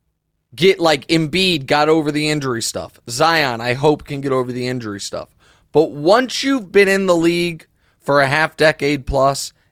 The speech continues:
if you're injury prone, you're injury prone. And Malcolm Brogdon, who's on the Celtics,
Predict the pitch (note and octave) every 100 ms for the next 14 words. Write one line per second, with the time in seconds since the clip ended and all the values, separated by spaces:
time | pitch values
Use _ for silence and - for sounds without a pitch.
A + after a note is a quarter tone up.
0 | - B2 C3 F3 E3+ E3 D#3 D#3+ D3+ D3+
1 | D3+ D3+ C#3 _ _ A#2 B2 D3+ C3+ B2
2 | G2+ D#2+ - - D2+ - _ _ _ -
3 | C3+ B2+ D#3+ F#3 G3+ F#3 F3+ F#3 E3+ F#3
4 | D3 B2+ D#3+ D#3+ - D#3+ D#3 D#3+ -